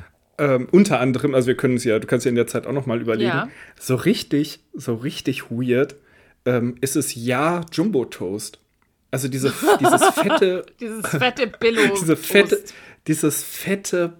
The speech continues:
Speaker 1: Packung Toast und dann noch kombiniert mit einfach so diesen fetten Packungen Salami und Käse. Und das Witzige ist, also ich weiß nicht genau warum, oder beziehungsweise ich ernähre mich selbst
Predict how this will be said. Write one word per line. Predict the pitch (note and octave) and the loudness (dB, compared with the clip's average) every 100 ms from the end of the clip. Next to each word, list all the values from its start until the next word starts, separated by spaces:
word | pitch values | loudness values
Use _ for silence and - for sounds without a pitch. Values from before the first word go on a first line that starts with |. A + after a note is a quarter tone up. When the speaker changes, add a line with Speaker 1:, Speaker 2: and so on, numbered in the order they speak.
| - | -10
Speaker 1:
Packung | - D#3 D#3+ C#3 | -8 -4 -4 -4
Toast | C#3 D3 D#3+ F#3 D#3 | -6 -4 -4 -4 -4
und | |
dann | D3 D#3 | -4 -4
noch | - | -6
kombiniert | - C3 B2+ C3 D#3 D#3+ | -6 -4 -2 0 -2 -2
mit | C3+ | -6
einfach | C#3 C#3+ | -6 -6
so | C3+ C3+ | -6 -6
diesen | B2+ C3 | -4 -6
fetten | A#2+ - D#3+ D3+ - | -6 -6 -4 -6 -6
Packungen | D#3+ D#3+ D3 C#3 | -4 0 0 0
Salami | B2+ B2 C#3 D#3+ F3 D#3+ | 0 0 -2 -4 -4 -4
und | B2+ - | -6 -6
Käse. | - D3+ C#3+ B2+ C3+ - - - - | 0 2 2 -2 -4 -12 -18 -10 -4
Und | C3+ | -2
das | B2 - | -2 0
Witzige | D3 - D4 G#3 | -2 0 2 2
ist, | C#3 D3+ - - | 2 0 -2 -2
also | C3 B2+ A#2+ - _ _ _ _ _ _ - | 0 0 -4 -14 _ _ _ _ _ _ -14
ich | - - | -12 -6
weiß | B2 D3+ - | 0 0 0
nicht | A3 - | -2 0
genau | C#3+ C3 B2+ | 0 0 0
warum, | A2 G#2+ A#2+ A#2 G3+ - _ _ _ | -4 -2 0 0 0 -4 _ _ _
oder | D3+ C3+ | 0 2
beziehungsweise | C#3 - F#3+ E3 B2+ C3+ | 0 0 0 0 -2 -2
ich | F#3+ - | -6 -4
ernähre | C#3 B2+ D#3 E3+ | -2 0 0 0
mich | C3 A#2 | -4 -4
selbst | - A2+ D#3 G3+ - - | -4 -2 0 0 -4 -10